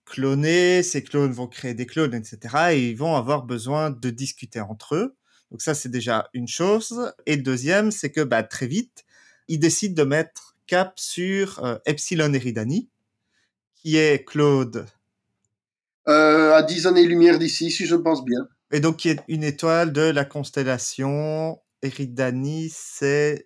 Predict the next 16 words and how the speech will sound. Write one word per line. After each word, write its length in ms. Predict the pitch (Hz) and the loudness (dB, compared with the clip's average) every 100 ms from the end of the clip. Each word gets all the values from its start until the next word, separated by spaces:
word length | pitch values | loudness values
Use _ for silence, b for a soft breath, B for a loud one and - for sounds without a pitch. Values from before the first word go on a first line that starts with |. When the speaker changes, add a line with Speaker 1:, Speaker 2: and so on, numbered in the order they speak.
| - | -10
Speaker 1:
l'Éridan. 720 | 120 120 117 113 131 196 - _ _ | -8 -6 -8 -2 -2 -2 -10 _ _
Speaker 2:
Oui. 260 | 139 127 - | 0 2 -2
Speaker 1:
Je 80 | |
sais 160 | - 143 | -14 -14
plus 160 | - 147 | -10 -8
ce 60 | |
que 80 | 147 | -6
c'est. 140 | 143 | -6
C'est 180 | 127 156 | -4 -2
une 140 | 147 147 | -2 -4
constellation 680 | 156 147 147 143 - 160 | -6 -2 -2 -2 -4 -4
de 260 | 156 147 147 | -4 0 0
l'hémisphère 460 | 143 147 143 139 | 0 -4 -6 -8
sud, 260 | - - 104 | -8 -10 -12
je 120 | 107 | -14
pense. 440 | 107 113 - - | -16 -16 -18 -20